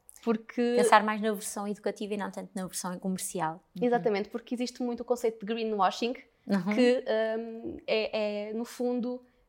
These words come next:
Speaker 1: pintar de verde uma coisa que não é assim tão sustentável, não é?
Speaker 2: Claro, claro que sim.
Speaker 1: Ahm, na verdade, no, no momento em que nós estamos a gravar este,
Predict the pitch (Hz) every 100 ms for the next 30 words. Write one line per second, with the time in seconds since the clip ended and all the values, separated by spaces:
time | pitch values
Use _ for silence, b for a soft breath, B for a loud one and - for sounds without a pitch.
0 | _ 269 277 285 277 254 285 311 277 294
1 | 294 302 285 285 302 285 285 - 262 247
2 | 175 180 190 196 190 185 196 - _ -
3 | 226 233 226 226 233 233 233 254 _ _
4 | - 214 277 277 247 247 262 262 254 269
5 | 285 285 262 262 254 254 240 233 240 -